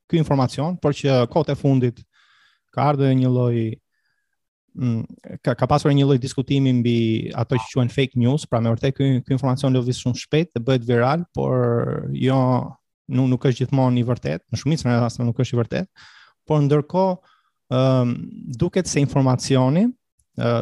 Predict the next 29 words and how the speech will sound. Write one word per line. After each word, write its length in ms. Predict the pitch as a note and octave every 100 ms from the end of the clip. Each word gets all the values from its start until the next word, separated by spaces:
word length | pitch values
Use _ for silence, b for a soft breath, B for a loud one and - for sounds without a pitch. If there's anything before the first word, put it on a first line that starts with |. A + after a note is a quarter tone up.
| -
të 60 | C#3+
paktën 240 | C3+ C#3
këtu 160 | - C#3
në 120 | C3
Amerikë 320 | B2 B2+ C3+
për 100 | A#2
shkak, 140 | F#3+ G3+
informacioni 600 | - D3 C#3+ F#3+ F#3+ F3+
është 380 | E3 D3 - C#3
ajo 160 | C#3+ C#3+
që 80 | C#3
ne 120 | C#3+
mund 140 | C#3 C#3
të 100 | D3
quajmë 240 | C3+ A#2 A#2
nafta 380 | C#3 - C3 B2
e 60 | B2
Amerikës, 480 | A#2 A2+ A#2 B2 -
teknologjia, 680 | - A#2+ A#2 A2+ A#2 B2+ B2
shpërndarja 460 | - A2 B2+ B2+
e 20 | A2
informacionit. 600 | A#2+ A#2 - - D3+ - B B B B B B -
Dhe, 220 | A#2+ C#3 C#3 C3 C3 B2+ -
ë, 220 | - C3 B2 A#2+
sipas 240 | - F3+ E3+
mendimin 380 | E3 F3 E3+ E3
tënd, 240 | D3 A#2+
pra, 140 | - A2+
ky 100 | -